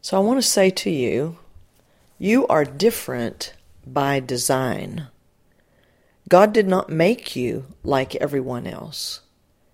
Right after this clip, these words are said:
He made you uniquely, now listen carefully, uniquely who you are to Him. We do not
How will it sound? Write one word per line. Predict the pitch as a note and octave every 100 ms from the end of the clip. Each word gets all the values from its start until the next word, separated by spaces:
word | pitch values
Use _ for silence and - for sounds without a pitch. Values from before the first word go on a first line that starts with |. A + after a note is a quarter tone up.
| _ _ _ _ _
He | - F3
made | D#3+ D3+ D#3 F3 F#3+
you | - B2 A#2+ A2+ D3 D#3 _ _ _ _ _
uniquely, | E3+ E3 D3+ E3 A#3 A3+ B2+ A2 A2 E3+ E3 _ _ _ _ _ -
now | B2+
listen | B2+ - G3+
carefully, | - C#3+ - C3 - C#3 _ _ _ _ _
uniquely | - E3 E3 D#3+ G#3 C#4 - B2+ A2+ A#2+ D3 _ - -
who | G3
you | F#3 D#3+ G3
are | - C3 B2 A#2+ C3+ _ _ _ _ _
to | - E3+
Him. | - D#3+ C3+ - - _ _ _ _ _ _ _ _ _ _ _ _ _ _ _
We | E3
do | F3+ G#3+
not | F#3+ E3+ D#3 - -